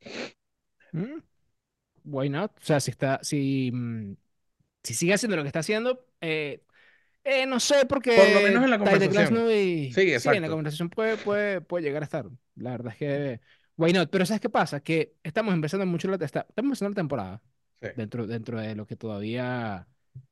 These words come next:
Speaker 1: este, estamos en la temporada, estamos empezando. Yo recuerdo, por ejemplo, que el primer video que nosotros subimos a TikTok, eh,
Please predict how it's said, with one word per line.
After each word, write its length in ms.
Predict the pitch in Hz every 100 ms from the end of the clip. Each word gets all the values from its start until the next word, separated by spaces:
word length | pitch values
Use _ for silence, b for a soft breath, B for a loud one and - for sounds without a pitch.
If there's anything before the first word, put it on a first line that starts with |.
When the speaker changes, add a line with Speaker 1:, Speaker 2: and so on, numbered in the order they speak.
| -
Speaker 1:
este, 840 | 113 - - 107 101 98 87 85 - - _ _ _ _ _ _ _
estamos 380 | 135 - 131 143
en 60 | 151
la 40 |
temporada, 580 | 151 139 156 175 170 214
estamos 260 | 165 101 113
empezando. 440 | 156 196 127 165 b b b b
Yo 120 | - 160
recuerdo, 500 | 190 - 208 202 208
por 120 | 214
ejemplo, 460 | 208 202 190 208
que 560 | - 170 165 165 165 160
el 240 | 160 156
primer 460 | 147 175 165 196 262
video 520 | 277 262 196 143 185 _ -
que 100 | 135
nosotros 580 | 135 165 165 208 214 -
subimos 1120 | - - 165 185 220 165 127 139 - - _ _ -
a 100 | 143
TikTok, 480 | 214 - 143 135 _ _ _ _ _ _ _ _ _ -
eh, 720 | 131 131 127 120 113 113